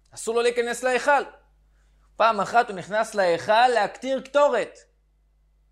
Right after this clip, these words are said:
וקרה דבר נורא ואיום. בישעיהו פרק ו' פסוק ד' וברש"י שם מתואר בדיוק.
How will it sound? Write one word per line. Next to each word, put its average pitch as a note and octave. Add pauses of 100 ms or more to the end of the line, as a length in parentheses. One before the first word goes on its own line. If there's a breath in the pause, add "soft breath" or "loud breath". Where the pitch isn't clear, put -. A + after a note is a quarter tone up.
(220)
וקרה F#3+
דבר A#3 (120)
נורא G3+
ואיום. A3+ (2500 soft breath)
בישעיהו D#3
פרק F#3
ו' G#3
פסוק E3+
ד' G3+
וברש"י D#3
שם G3
מתואר F#3+
בדיוק. F#3+